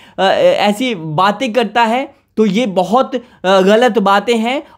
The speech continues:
और ये अभिव्यक्ति की स्वतंत्रता में नहीं आएंगी, ठीक है।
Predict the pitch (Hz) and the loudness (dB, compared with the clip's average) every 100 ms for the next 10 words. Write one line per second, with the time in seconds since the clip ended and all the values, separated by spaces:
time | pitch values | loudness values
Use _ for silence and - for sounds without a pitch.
0 | - 202 214 170 165 240 277 170 170 170 | 0 2 2 -2 -4 -4 -4 -4 -4 -4
1 | 190 190 - 233 220 202 196 185 175 175 | -6 -6 -6 -6 -4 -4 0 -2 -2 -2
2 | 226 214 247 214 170 175 196 165 135 135 | 0 2 2 2 0 2 2 2 0 -4
3 | 120 123 _ - 190 269 339 | -8 -14 _ -8 -2 0 -2